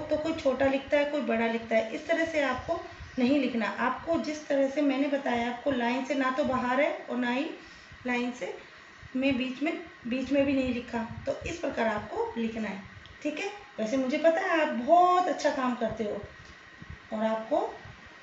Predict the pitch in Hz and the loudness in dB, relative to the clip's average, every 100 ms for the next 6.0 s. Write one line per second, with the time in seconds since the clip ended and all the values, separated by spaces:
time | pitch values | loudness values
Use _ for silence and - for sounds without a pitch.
0 | - - - - - - - 233 - 262 | -16 -16 -16 -20 -20 -18 -10 -6 -6 -4
1 | - 381 - - - - - - - - | -2 -2 -4 -8 -10 -12 -16 -16 -14 0
2 | 262 254 277 247 277 285 285 285 269 285 | 0 4 2 4 4 4 4 2 0 -2
3 | - 294 269 - - - 311 415 427 - | -2 -4 -6 -10 -14 -8 -4 -4 -4 -12
4 | - 262 - 254 247 226 214 - - - | -10 -8 -4 -4 -4 -4 -4 -8 -12 -14
5 | - - - - - 277 262 254 254 294 | -16 -18 -18 -14 -2 2 2 0 0 -2